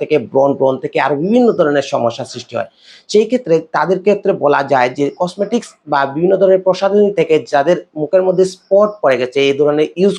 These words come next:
করার পর, সেই ক্ষেত্রে ধীরে ধীরে এগুলা বাদ দিয়ে আপনার যদি কমাতে চান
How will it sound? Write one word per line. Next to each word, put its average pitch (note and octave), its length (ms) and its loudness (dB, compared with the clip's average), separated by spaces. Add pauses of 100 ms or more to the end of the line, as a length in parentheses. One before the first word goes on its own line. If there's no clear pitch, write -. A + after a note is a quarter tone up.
করার C3 220 0 (120)
পর, A#2+ 120 0 (360)
সেই F#3+ 180 4
ক্ষেত্রে F#3 240 0 (120)
ধীরে F#3 180 4 (100)
ধীরে F3 160 2 (180)
এগুলা E3+ 240 0 (140)
বাদ B2+ 160 0 (120)
দিয়ে C3+ 160 -2 (140)
আপনার D3+ 280 -4
যদি F3+ 140 -4 (360)
কমাতে G#3 440 2
চান D3 140 0